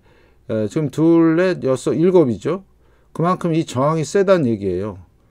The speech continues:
이 저항을 극복을 하려면 뭔가 진짜, 아, 돌파하는 힘이 생겨야 되는데, 예,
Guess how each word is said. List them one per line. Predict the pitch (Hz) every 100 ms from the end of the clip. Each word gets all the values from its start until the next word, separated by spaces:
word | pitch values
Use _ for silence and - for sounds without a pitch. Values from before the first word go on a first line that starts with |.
| _ _ _
이 | 151
저항을 | 160 151 156 170
극복을 | - 127 160 151 143
하려면 | 175 165 123 151 135 95 - _ _ _
뭔가 | 135 165 170
진짜, | - 151 - 113 131 151
아, | 110
돌파하는 | 104 139 - 151 147 143
힘이 | 131 170 156
생겨야 | 180 175 160
되는데, | 127 110 107 131 180 190 _ _ 98
예, | 87 76